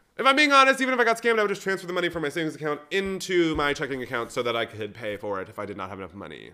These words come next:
And if they were asking for a big number and I was kind of scared of them, I would absolutely do that. Um, anyway, that is my story about the time I was scammed. And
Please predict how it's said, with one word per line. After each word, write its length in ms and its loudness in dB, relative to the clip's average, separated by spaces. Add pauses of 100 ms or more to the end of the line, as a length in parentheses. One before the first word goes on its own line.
(120)
And 100 -10
if 80 -10
they 80 -8
were 100 -4
asking 320 -6
for 280 -2
a 140 -4
big 200 -2
number 380 2
and 100 -2
I 80 2
was 160 -2
kind 180 -4
of 100 -8
scared 200 -6
of 100 -8
them, 220 -10 (180)
I 140 -2
would 180 -4
absolutely 600 -8 (480)
do 160 -4
that. 340 -6 (400)
Um, 220 0
anyway, 440 4 (1080)
that 160 2
is 100 -2
my 120 2
story 380 -2
about 280 0
the 80 -6
time 240 -4
I 60 0
was 140 -6
scammed. 380 -10 (380)
And 420 -8